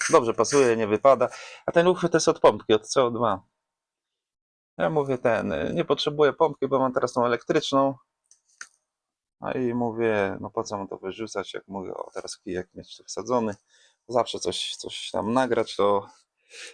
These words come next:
jest szybko, że mogę to wyjąć. Nie muszę tej torby tam co, co chwilę rozpinać. No dobra, robaczki, ja tu się pakuję do końca.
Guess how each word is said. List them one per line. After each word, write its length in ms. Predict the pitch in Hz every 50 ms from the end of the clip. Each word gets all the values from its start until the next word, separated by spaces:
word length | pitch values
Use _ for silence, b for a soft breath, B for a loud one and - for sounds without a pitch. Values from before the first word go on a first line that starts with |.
| B -
jest 140 | 120 113 -
szybko, 340 | - - 123 - - 117
że 120 | 101 104 107
mogę 220 | 107 104 104 104
to 100 | - 104
wyjąć. 520 | 101 104 101 95 87 90 90 - - - -
Nie 120 | 101 98
muszę 220 | 104 101 - 104
tej 240 | 95 - 104 101 101
torby 340 | - 117 107 98 95 95 95
tam 180 | - 95 98 95
co, 220 | - - 95 92 -
co 320 | - - - - 95 98
chwilę 420 | 104 - - - 104 104 98 101 101
rozpinać. 640 | 95 90 - - 95 - - - - - - - _ _ _ _ _ _ _ _ _ _ _ _ _ _ _ _ _ _ _ _ _ _ _ _ _ _ _ _ _ _ -
No 80 | 202
dobra, 460 | 214 214 180 123 120 117 113 110 110 101 B B B B B B B B B B B B
robaczki, 640 | 113 110 120 110 117 110 - - - 113 110 107 113
ja 500 | 127 143 139 135 135 131 135 131 127 131 - _
tu 220 | 117 117 110 110
się 380 | 107 - - 107 104 101 98 95 -
pakuję 640 | - 92 92 90 90 - _ - 110 107 104 101 95
do 160 | 92 92 92
końca. 560 | 92 - - 110 104 98 - - 101 110 110